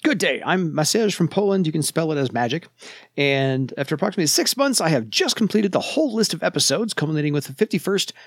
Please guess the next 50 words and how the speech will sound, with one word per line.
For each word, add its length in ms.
of 100
the 80
Earthdawn 300
Survival 420
Guide. 320
First, 420
let 160
me 80
say 260
thank 300
you. 120
It 40
has 80
been 100
a 60
wonderful 300
journey, 420
especially 320
when 100
you 80
delve 240
into 140
details 420
of 60
the 60
Earthdawn 480
lore, 280
such 240
as 120
history, 540
culture, 360
and 280
legends." 500
He 120
hasn't 200
actually 200
heard 180
the 80
last 320
two 120
that 80
we 60
posted 400
for 140
just 300
Legends, 420
but 320
those 160
were 60
fillers. 400